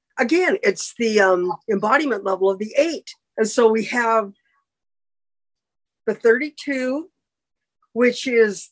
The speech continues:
that thirty-two is just that beautiful place of, um,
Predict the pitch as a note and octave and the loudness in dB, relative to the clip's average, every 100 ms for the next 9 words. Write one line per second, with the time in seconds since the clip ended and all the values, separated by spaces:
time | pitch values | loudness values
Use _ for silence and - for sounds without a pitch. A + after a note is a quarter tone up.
0 | _ B3 C#4+ - C#4+ B3+ G#3+ - A#3+ A#3+ | _ -2 0 0 0 0 -10 -8 -6 -2
1 | F3 E3 - G#3+ - - F#3 E3 _ _ | -4 -6 -6 -6 -4 -2 -2 -4 _ _
2 | _ - C4+ D#4+ D4 - F#3 E3 - G#3 | _ -12 -4 -2 -2 -2 -4 -4 -6 -6
3 | G3+ F3 - - _ _ _ - F#3+ F#3 | -4 -8 -12 -16 _ _ _ -2 2 2
4 | F3 E3 F#3+ F3 F3 E3+ E3+ | 0 0 0 0 -2 -6 -8